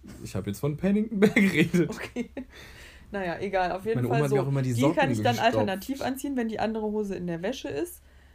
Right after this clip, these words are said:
Speaker 2: Und das ist echt ein Problem. Und dann hab ich noch eine, das war auch gestern echt ein, also, ich hab sie nicht weggeworfen oder ich will sie auch nicht wegwerfen, weil die arschteuer
Speaker 1: Ja, du
Speaker 2: war.
Speaker 1: hast eine teure Jeans, die hat
Speaker 2: Ich
Speaker 1: dir
Speaker 2: hab
Speaker 1: noch
Speaker 2: eine
Speaker 1: nie
Speaker 2: sehr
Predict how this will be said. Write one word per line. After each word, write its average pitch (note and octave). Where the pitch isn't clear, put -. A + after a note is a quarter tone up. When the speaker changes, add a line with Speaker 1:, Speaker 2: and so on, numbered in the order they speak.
Speaker 2:
Und A3
das F#3+
ist A#3+
echt G3
ein A3+
Problem. G#3+
Und B3
dann B3
hab C4
ich C#4
noch A3+
eine, C4
das G#3
war A3
auch A3
gestern G#3+
echt G#3+
ein, G#3
also, G3
ich -
hab C#4
sie B3+
nicht D4+
weggeworfen B3
oder A3+
ich F#3+
will B3+
sie G3+
auch D#3+
nicht F3+
wegwerfen, A3
weil A3+
die A3
arschteuer A#3
Speaker 1:
Ja, -
du A2+
Speaker 2:
war. A#2+
Speaker 1:
hast D3
eine B2+
teure D#3
Jeans, F#3
die C#3+
hat E3+
Speaker 2:
Ich E3+
Speaker 1:
dir C4+
Speaker 2:
hab D#3+
Speaker 1:
noch -
Speaker 2:
eine -
Speaker 1:
nie G#3
Speaker 2:
sehr C4+